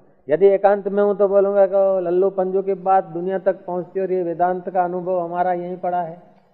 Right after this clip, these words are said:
हाय रे हाय, तो फिर हम अपने संकल्पों से दुखी होते हैं।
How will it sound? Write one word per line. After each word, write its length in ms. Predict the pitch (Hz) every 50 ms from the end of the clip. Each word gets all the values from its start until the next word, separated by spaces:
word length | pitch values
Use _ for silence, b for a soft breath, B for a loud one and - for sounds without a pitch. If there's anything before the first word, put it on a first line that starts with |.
| _ _ _ _ _ _ 123
हाय 160 | 127 143 147
रे 120 | 143 139
हाय, 220 | 131 123 117 113 - _ _ _ _ - - _ _ -
तो 80 | 151
फिर 220 | 147 160 202 220 208
हम 280 | 190 202 220 220 214
अपने 460 | 208 202 214 202 208 208 208 202 202
संकल्पों 520 | 190 196 185 180 165 180 170 156 147 151 139
से 120 | - 143
दुखी 240 | 127 127 - - 120
होते 220 | 107 104 _ _
हैं। 80 | _